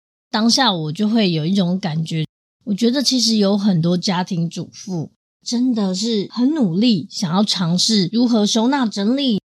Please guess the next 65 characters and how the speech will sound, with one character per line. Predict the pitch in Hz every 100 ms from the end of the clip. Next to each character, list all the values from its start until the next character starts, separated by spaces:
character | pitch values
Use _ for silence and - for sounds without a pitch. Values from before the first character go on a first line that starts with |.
| _
也 | 226
真 | 202 - 277 302
的 | 240
有 | 190 180
好 | 160 - 190
好 | 156 226 226
去 | 294
做， | 226 294 214 - _ _
但 | - 294
是 |
因 | 294 247
为 | 247
家 | 233 202 208
里 | 170
的 | 160
范 | 160 254 208
围 | 147 139
真 | 156 175
的 | 160
太 | 147 208 156
大， | - 170 139 - _ _ -
一 |
时 | 294 - 175
之 | 190 185
间 | 196 185
实 | 185 185
在 | 196 196
是 | 196
没 | 180 165
有 | 190
办 | 170 208 180
法 | 170 135 -
一 | 240
口 | - 214
气 | - 208
把 | 175
它 | 139
做 | 175 247 214 156
完， | 92 95 - _ _
甚 | - 339
至 | 285 277
是 | 269
因 | 247 254
为 | 240
自 | 214 254
己 | 196
可 | 175
能 | 147
还 | 151 160
要 | 196
顾 | - 247 185
小 | 185 143
孩， | 143 151 139
或 | 156 240
者 | 196
是 | 220
有 | 208 151 156
其 | -
他 | 196 202
很 | 190
多 | 160 190
家 | 185 202 190
事 | - 226
要 | 190 170
做， | 156 - 185 135